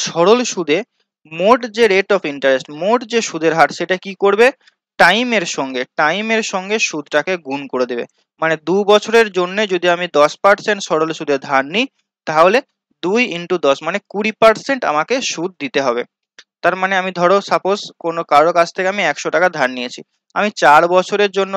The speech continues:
ধার নিয়েছি, চার বছরের জন্য ধার নিয়েছি ফাইভ পার্সেন্ট সরল সুদে, তাহলে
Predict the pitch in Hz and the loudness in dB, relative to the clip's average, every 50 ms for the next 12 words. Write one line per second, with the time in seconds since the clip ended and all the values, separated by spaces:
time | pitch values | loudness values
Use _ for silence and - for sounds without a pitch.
0 | 185 165 151 147 139 143 143 143 139 139 135 - - 311 - _ _ - 151 135 | -6 -4 -2 -2 -2 -2 -2 -6 -8 -8 -8 -10 -14 -16 -16 _ _ -2 2 4
1 | 143 165 170 147 135 127 127 - 220 196 196 180 175 170 175 170 - 160 143 143 | 4 4 2 2 0 0 0 0 -2 -4 -2 -4 -4 -6 -6 -8 -4 -2 -2 -2
2 | 143 147 151 156 156 - 254 233 - - 156 135 139 160 - _ 160 147 147 - | -2 -6 -8 -10 -8 -10 -12 -12 -6 0 0 0 0 0 -2 _ 0 0 0 0
3 | - 240 262 330 294 - - - 190 185 175 175 160 143 - - 139 131 123 - | -4 -8 -10 -10 -14 -18 -10 -2 -2 0 0 0 -2 -2 -6 -10 -8 -8 -8 -8
4 | - _ _ _ _ _ _ _ _ 175 196 220 226 190 | -8 _ _ _ _ _ _ _ _ 4 4 4 6 4